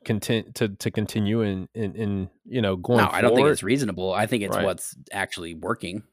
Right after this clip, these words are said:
Speaker 1: It,
Speaker 2: Like
Speaker 1: it's what's, it's what's expected,
Speaker 2: It's what
Speaker 1: but
Speaker 2: the
Speaker 1: it,
Speaker 2: people,
Speaker 1: yeah.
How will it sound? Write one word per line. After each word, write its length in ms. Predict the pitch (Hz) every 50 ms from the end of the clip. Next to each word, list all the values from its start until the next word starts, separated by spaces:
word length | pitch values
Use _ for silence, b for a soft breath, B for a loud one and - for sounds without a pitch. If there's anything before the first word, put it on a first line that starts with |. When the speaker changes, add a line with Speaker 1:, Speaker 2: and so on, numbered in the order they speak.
| _ _ _ -
Speaker 1:
It, 100 | 135 143
Speaker 2:
Like 80 | - -
Speaker 1:
it's 100 | 147 127
what's, 220 | 147 156 147 - -
it's 180 | - 151 139 -
what's 200 | 170 156 - -
expected, 600 | - - - - 143 131 135 - - 98 90 - -
Speaker 2:
It's 160 | 120 - -
what 120 | 156 160 151
Speaker 1:
but 200 | 113 110 - 120
Speaker 2:
the 220 | 127 127 123 120
Speaker 1:
it, 220 | 123 120 107 - -
Speaker 2:
people, 280 | - 160 147 - 127
Speaker 1:
yeah. 260 | 123 113 107 95 -